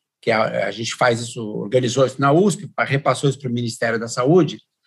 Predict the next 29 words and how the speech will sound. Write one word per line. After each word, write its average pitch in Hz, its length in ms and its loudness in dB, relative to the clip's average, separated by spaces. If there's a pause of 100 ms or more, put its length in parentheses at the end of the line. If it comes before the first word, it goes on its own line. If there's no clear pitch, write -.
(340)
tá 127 60 2
desde 202 320 2
dois 185 200 4
mil 165 200 2
e 196 40 -2
seis. - 760 -6 (340)
Então, 135 240 2
a 139 100 2
cada 156 360 2
ano, 160 200 4
cinquenta 208 460 -2
e 240 60 -4
quatro 170 360 -2
mil 147 160 2
pessoas 135 560 -2
no 117 80 -6
Brasil 117 540 0
recebem 143 500 2
um 120 60 -8
telefonema, 127 800 0
et 120 100 -8
cetera, 165 260 -4
e 165 60 -4
são 160 160 -4
entrevistadas, 151 720 -2
uma 110 120 -6
amostra 120 520 -2 (420)
probabilística, 135 920 2
né? 143 260 0